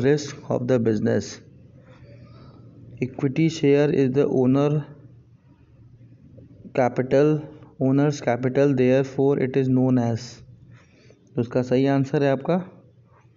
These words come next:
ओनर्स इक्विटी। नेक्स्ट आते हैं, features of equity shares are। क्या फीचर्स है? पहला है ओनर कैपिटल,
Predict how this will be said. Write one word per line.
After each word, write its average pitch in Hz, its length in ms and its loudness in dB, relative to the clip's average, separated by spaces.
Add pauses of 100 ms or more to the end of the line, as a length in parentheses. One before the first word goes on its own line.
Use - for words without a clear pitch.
(540)
ओनर्स 135 500 2
इक्विटी। 113 640 -4 (2500)
नेक्स्ट 131 300 0
आते 143 220 0
हैं, 160 380 -4 (760)
features 156 520 2
of 156 180 0
equity 139 420 -2
shares 135 340 2
are। 120 320 0
क्या 143 160 2
फीचर्स 147 540 -2
है? 165 140 0 (720)
पहला 127 260 4
है 147 180 2
ओनर 135 380 0
कैपिटल, 139 540 0